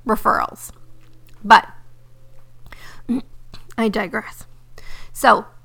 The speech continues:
where am I hanging out all the time? Where is my energy hanging out? Where on the spectrum am I, basically? Next thing. Are you doing what your soul wants or what your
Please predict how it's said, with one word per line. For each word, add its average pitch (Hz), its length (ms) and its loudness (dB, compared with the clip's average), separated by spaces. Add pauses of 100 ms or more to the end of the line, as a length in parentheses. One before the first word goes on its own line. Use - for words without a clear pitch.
(120)
where 269 140 10
am 359 100 10
I 415 60 10
hanging 370 260 8
out 359 120 12
all 302 100 12
the 208 120 4
time? 214 320 -2 (120)
Where 277 260 6
is 359 140 6
my 320 200 4
energy 269 440 2
hanging 240 340 0
out? 185 180 0
Where 254 280 6
on 285 120 4
the 240 80 -2
spectrum 220 600 4
am 220 320 2
I, 165 460 2 (280)
basically? - 600 -8 (2500)
Next 262 260 6
thing. 208 200 -8 (1600)
Are 233 160 12
you 247 220 4
doing 294 480 4
what 277 160 6
your 240 240 2
soul 262 600 10
wants 196 720 6 (920)
or 226 200 10
what 220 240 8
your 220 160 2